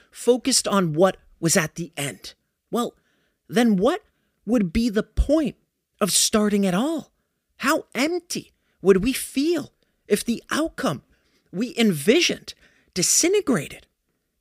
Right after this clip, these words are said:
Henry Ford's letters remind us that when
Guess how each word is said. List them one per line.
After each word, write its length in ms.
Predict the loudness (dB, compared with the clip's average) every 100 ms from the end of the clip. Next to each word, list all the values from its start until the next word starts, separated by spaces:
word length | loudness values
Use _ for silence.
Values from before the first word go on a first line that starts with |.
| _ -2
Henry 360 | 0 4 4
Ford's 440 | 4 0 0 0 0
letters 580 | 0 0 -2 -6 -8 -6
remind 760 | -2 -2 0 0 0 0 0
us 360 | -2 -4 -8 -8 _ _ -6
that 220 | -4 -4
when 420 | -2 0 0 -2